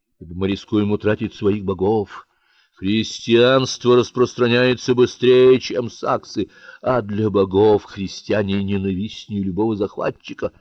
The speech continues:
Если эту новую веру не остановить, боги покинут нас навсегда. А что Британия без них? Однако, если мы обуздаем богов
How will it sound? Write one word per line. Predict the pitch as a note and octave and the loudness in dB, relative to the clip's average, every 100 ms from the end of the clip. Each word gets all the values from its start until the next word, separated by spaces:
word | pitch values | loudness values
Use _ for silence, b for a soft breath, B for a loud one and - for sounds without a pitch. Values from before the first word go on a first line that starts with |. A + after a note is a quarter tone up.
| b b b b | b b b b
Если | F2 C3+ C#3 - C#3 C#3 A2+ b b b | 2 4 4 0 0 2 2 b b b
эту | C3+ B2+ - B2 | 0 0 0 -4
новую | A2 A2+ G2 G2 G2+ | 0 -2 -2 -4 -4
веру | F#2 F#2+ F#2 | 2 2 2
не | F#2 G2 D3+ F3 | -2 0 2 2
остановить, | D#3+ - - D#3 C#3+ C3+ B2+ - b b b | 0 -4 -10 -6 -4 -4 -6 -8 b b b
боги | F2 G#2 F#2+ F2+ | -4 -2 -2 -4
покинут | - F2+ - D#3+ C#3 - | -6 -8 -8 -12 -12 -10
нас | B2+ - B2 | -10 -10 -14
навсегда. | A#2 - G#2 E2 D#2 _ _ _ _ _ _ _ _ _ _ - | -14 -14 -16 -12 -14 _ _ _ _ _ _ _ _ _ _ -16
А | G#2 | -14
что | - - - - A2 | -12 -12 -12 -6 -6
Британия | F#2 F2 E2 - F#2 E2+ E2+ | -6 -10 -10 -10 -8 -10 -12
без | E2 D#2+ | -14 -14
них? | F#2 - - _ _ _ _ _ _ _ | -16 -18 -20 _ _ _ _ _ _ _
Однако, | - A#2 B2 D3+ D#3 | -6 -6 -4 -6 -2
если | D3+ - D3 | -4 -4 -4
мы | D3+ | -4
обуздаем | C#3+ C#3+ C3 C#3 A#2+ F#2+ F2 | -4 -10 -4 -2 0 -2 -2
богов | F2 E2 - | -4 -4 -8